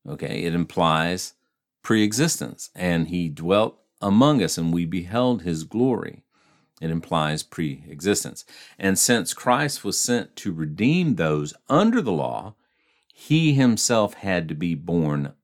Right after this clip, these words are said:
under the law. So Christ was born under the law to redeem those who were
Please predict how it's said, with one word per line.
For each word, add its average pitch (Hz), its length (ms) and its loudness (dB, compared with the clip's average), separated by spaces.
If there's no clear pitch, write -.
under 80 260 0
the 73 120 -2
law. 69 340 -4
So 98 220 0
Christ 101 560 0
was 82 140 -2
born 95 680 2
under 87 480 0
the 87 140 -4
law 90 520 6
to 92 240 -8
redeem 101 560 2
those 65 540 -8
who 92 140 0
were 73 380 -4